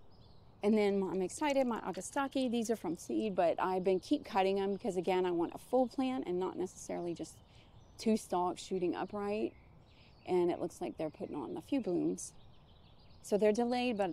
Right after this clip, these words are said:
like, again, I'm okay with that. This is their first year, so I don't want to do much but train a nice full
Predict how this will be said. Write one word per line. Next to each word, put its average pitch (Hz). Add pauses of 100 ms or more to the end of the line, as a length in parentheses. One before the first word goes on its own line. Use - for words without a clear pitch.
(120)
like, 170 (200)
again, 160
I'm 175
okay 170
with -
that. -
This -
is 175
their 160
first -
year, 185
so 175
I 165
don't 175
want - (140)
to 165 (840)
do 220
much 233
but 180 (460)
train 202
a 175
nice 170
full 170